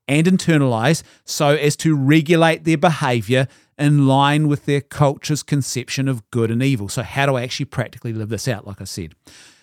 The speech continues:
Ensuring that this transliteration takes place is the task of the cultural elite, or what he called the officer class, who control both the character-forming institutions and the symbolic language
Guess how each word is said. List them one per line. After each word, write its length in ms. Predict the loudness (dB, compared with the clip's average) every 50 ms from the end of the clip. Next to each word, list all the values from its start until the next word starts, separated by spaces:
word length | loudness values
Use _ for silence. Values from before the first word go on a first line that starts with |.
| _ _ 2
Ensuring 500 | 2 2 2 2 0 2 2 2 2 2
that 160 | 2 0 2
this 300 | 4 2 2 2 -2 -10 _ _ _ -12
transliteration 960 | -4 -2 0 2 4 2 2 2 2 2 2 2 2 2 2 0 -2 -4 -4
takes 380 | -4 -2 -2 -2 -2 -4 -6 -10
place 420 | -2 0 2 2 2 0 -4 -6 -12 -16 -20 -20 _ _
is 160 | 0 0 0
the 140 | 2 0 -4
task 600 | -6 -2 0 2 2 4 4 2 0 -4 -8 -6
of 120 | -8 -2 -2
the 100 | -2 -2
cultural 640 | -2 -4 0 2 2 2 0 -4 -8 -6 -6 -6 -4
elite, 460 | -2 2 2 2 2 2 -2 -8 -14 -6 0
or 380 | 2 4 4 4 2 2 -2 _ _ _ -8
what 140 | -4 -2 -2
he 60 | -2
called 220 | -2 -2 -4 -2 -2
the 140 | -4 -6 _ -2
officer 380 | -2 0 0 -4 -6 -6 -8
class, 500 | -10 -8 -10 -8 -8 -8 -10 -12 -12 -12 _ _ _ _ _ _ _ 0
who 120 | 0 0
control 480 | 2 2 -2 -2 0 2 4 4 4 4
both 360 | 4 2 2 2 2 0 -4
the 80 | -8 -8
character-forming 1000 | -6 -2 2 4 4 4 4 2 -2 -6 -6 -6 -4 -2 0 2 4 2 2 2
institutions 1040 | 0 0 0 0 -2 -4 -10 -12 -8 -4 -2 -2 -2 -2 -2 -4 -2 -2 -4 -4 -8 _ _ _ _ _ _ _ _ _ _ _ _ -6
and 200 | -2 0 0 2
the 80 | 2 2
symbolic 720 | 0 0 -2 -2 -2 0 4 4 6 6 4 2 -4 -6
language 640 | -4 -2 0 0 0 0 0 -2 -4 -8 -8 -10